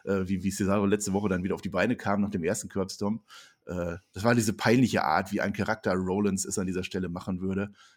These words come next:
Und dann wird er auf einmal bitter ernst und dann droht er Cesaro, dass er diesen zweiundzwanzig rundigen Swing, er hat sogar gezählt, dass er diesen nochmal bereuen wird. Ja, das, da gibt's nochmal Payback.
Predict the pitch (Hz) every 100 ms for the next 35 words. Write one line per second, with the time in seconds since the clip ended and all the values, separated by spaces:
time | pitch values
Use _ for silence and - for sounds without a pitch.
0 | _ 92 80 85 95 98 - 92 80 101
1 | 143 107 80 76 - 92 90 87 90 165
2 | - - 95 85 80 95 143 - - -
3 | - - 95 104 101 98 - _ _ -
4 | 95 92 90 87 _ _ _ - - 104
5 | 160 - 135 135 113 104 127 117 101 -
6 | 135 107 104 117 104 98 - 143 123 131
7 | - - 104 104 120 117 113 104 95 90
8 | 90 95 92 76 90 76 - 78 90 85
9 | 80 87 92 92 95 87 - 92 87 87